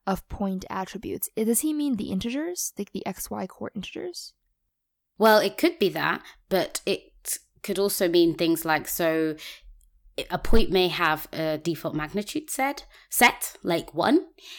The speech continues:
Speaker 2: and you can say, "I want to double whatever the default magnitude is." So you can say, "Point dot magnitude star equals two," and then you're going to get double the default magnitude. So you can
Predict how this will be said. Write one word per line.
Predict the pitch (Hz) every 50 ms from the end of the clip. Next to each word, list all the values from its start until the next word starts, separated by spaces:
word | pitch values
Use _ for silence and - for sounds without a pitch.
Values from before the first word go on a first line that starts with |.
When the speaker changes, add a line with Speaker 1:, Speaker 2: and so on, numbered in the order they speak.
| - - _ _ -
Speaker 2:
and | 208 196 190 196 196 196 175 165
you | 165 170 202 262 302
can | 311 - 233 190 170
say, | - - 175 156 147 139 143 147 151 160 180 - - - - _ _ -
"I | 190
want | 185 196 180 - -
to | 170
double | 156 147 - 196 160 156 170 170 165 151 - _ _
whatever | - 165 170 170 175 175 151 147 147
the | 156
default | 151 143 165 160 147 - 165 135
magnitude | 139 160 156 147 143 202 190 - - 135 127
is." | - 82 - - - - - - - - _
So | - - 165 165
you | 156 151
can | 151 - 139 139
say, | - - 147 139 139 135 131 135 135 131 143 139 - - - - _ _ _ -
"Point | - 180 175 165 160 143 - -
dot | - 151 -
magnitude | 131 156 151 151 147 147 - - 156 147 139
star | - - - 170 151 139 -
equals | 139 139 - 135 139 -
two," | - - - 285 269 262 262 262 254 - - - - - - -
and | 175 175 165
then | 165 165
you're | 165 160
going | 160 160 151 151 151 147
to | - -
get | - 151 147 143 - - 147 - _
double | - 170 160 - 151 151 143 139 139 135 131 - _ _ _ _ _ _ _
the | - 160 151 143 139 135 135 - _ _ -
default | 165 160 143 - - 156 - 143
magnitude. | 147 147 151 147 151 143 - 143 139 -
So | - 175
you | 175 180 175
can | - 175 165 165 160